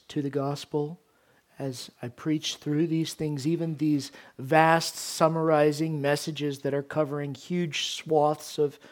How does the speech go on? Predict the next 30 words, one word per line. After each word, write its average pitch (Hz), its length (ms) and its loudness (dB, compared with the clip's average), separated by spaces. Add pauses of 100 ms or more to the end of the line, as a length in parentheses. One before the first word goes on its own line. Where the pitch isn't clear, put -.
(340)
the 151 80 -2
story 151 480 2
of 139 120 -2
redemption. 143 680 -4
And, 131 200 -12 (2250)
and 143 120 -4
whether 156 240 6
I 202 140 8
do 220 160 2
it 196 100 4
well 202 360 6
or 165 100 6
I 165 100 8
do 170 160 4
it 165 160 0
poorly, 170 460 2
your 139 160 0
Spirit 165 520 0
can 147 140 -6
be 139 160 0
active 135 420 -2
either 135 220 0
way. 123 320 -2 (4000)
And 143 80 -6
if 143 120 -8
there 165 100 4
are 151 120 4
people 220 400 0
here 180 200 2
today 147 600 0